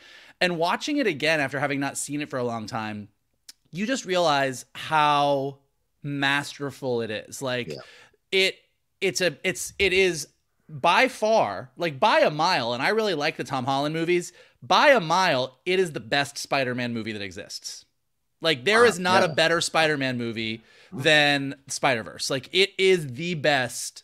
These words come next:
Speaker 2: Yeah.
Speaker 1: most iconic Spider-Man movie that there is. Um, and not only that, it raised the bar in animation and changed the state of the animation industry.
Speaker 2: Yeah.
Speaker 1: Everyone else, you know, the, the new trailer for Disney's Wish,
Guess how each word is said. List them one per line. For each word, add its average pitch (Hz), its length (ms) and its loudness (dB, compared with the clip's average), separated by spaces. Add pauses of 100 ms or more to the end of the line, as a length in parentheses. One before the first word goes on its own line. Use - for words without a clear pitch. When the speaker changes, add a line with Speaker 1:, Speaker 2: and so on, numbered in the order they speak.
Speaker 2:
Yeah. 73 180 -14 (380)
Speaker 1:
most 160 500 2
iconic 160 540 -2
Spider-Man 131 640 0
movie 120 280 -2
that 117 160 -8
there 113 180 -6
is. 85 380 -10 (420)
Um, 143 360 4 (140)
and 185 540 2
not 160 180 2
only 240 320 0
that, 110 400 -4 (280)
it 247 320 0 (600)
raised 208 500 0
the 196 80 0
bar 151 320 2
in 180 100 -6
animation 214 760 -4 (220)
and 180 180 -4
changed 202 560 -4
the 170 100 -4
state 175 520 -4
of 147 120 -2
the 147 220 -6
animation 143 580 -4
industry. 131 640 -8 (160)
Speaker 2:
Yeah. 87 260 -4 (380)
Speaker 1:
Everyone 233 520 4
else, 151 180 -2
you 160 60 -8
know, 147 120 0
the, 147 180 2
the 135 140 -4
new 165 140 -6
trailer 196 320 0
for 185 100 -4
Disney's 160 380 -4
Wish, 120 460 -4